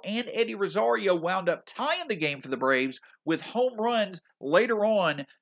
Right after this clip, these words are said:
Unfortunately, Juan Soto connected with a home run to give the Nationals a lead, the lead in the seventh.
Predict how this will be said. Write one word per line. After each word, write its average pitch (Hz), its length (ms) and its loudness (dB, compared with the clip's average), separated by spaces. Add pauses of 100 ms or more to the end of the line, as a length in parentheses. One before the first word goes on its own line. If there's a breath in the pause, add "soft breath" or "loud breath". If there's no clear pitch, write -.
(160)
Unfortunately, 180 880 -2
Juan 196 340 0
Soto 208 400 0
connected 185 480 -2
with 165 140 -2
a 143 100 2
home 190 260 -2
run 185 300 -4 (220 soft breath)
to 139 80 -16
give 175 180 0
the 190 60 -2
Nationals 170 500 -4
a 151 40 -6
lead, 160 280 -6
the 147 80 -2
lead 156 220 -2
in 135 100 -8
the 123 100 -6
seventh. 196 380 0